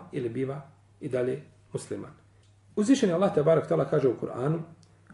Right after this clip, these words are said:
„Wala yuflihu as-sahiru haythu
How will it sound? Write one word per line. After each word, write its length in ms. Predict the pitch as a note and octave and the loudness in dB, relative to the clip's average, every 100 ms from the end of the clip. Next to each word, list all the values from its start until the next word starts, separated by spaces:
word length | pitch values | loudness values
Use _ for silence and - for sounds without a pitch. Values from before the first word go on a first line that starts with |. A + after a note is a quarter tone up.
| - | 2
„Wala 560 | F#3 G#3 E3+ C#3 A#2+ | 4 6 4 4 2
yuflihu 800 | E3+ G3+ - B2+ D3+ - G#3+ B3 - - _ _ _ | -2 -6 -4 -4 -4 -4 -6 -6 -10 -20 _ _ _
as-sahiru 920 | E3+ D#3+ - - F#3 D3+ - F#3+ G3 G#3+ - - | 0 2 -2 4 4 4 2 0 0 -2 -8 -2
haythu 320 | D3+ C3 - | 0 0 -2